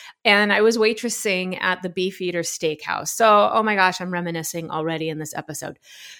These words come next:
Now, here's where I truly worked remotely. I was going to an internet cafe in the day, and I was writing my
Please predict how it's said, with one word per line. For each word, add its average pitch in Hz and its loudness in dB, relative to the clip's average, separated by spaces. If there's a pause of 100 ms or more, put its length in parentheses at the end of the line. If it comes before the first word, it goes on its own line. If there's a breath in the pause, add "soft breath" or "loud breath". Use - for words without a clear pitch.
(260 loud breath)
Now, 220 0
here's 311 4
where 330 6
I 247 6
truly 240 0
worked 202 0
remotely. 180 -6
I 190 -4
was 208 -4
going 269 2
to 285 -6
an 247 0
internet 226 -2
cafe 185 -2
in 180 -6
the 175 -4
day, 165 -2
and 190 -4
I 180 -2
was 180 -6
writing 190 -2
my 220 -2